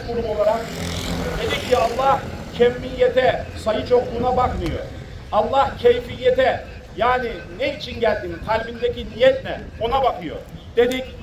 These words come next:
bir avuç Müslüman buraya geldik. Allah'a karşı tarafımızı,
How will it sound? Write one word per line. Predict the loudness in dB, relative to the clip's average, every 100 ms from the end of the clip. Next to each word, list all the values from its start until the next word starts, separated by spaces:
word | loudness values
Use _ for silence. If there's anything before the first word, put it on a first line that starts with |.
| -12 0
bir | 4
avuç | 4 2 -6
Müslüman | -8 -6 -4 -2
buraya | 0 2 2
geldik. | 0 0 0 -4 -4 -10 -12 -6 2
Allah'a | 4 6 6 2 2
karşı | 0 0 2 2 2
tarafımızı, | 0 0 0 -4 2 6 6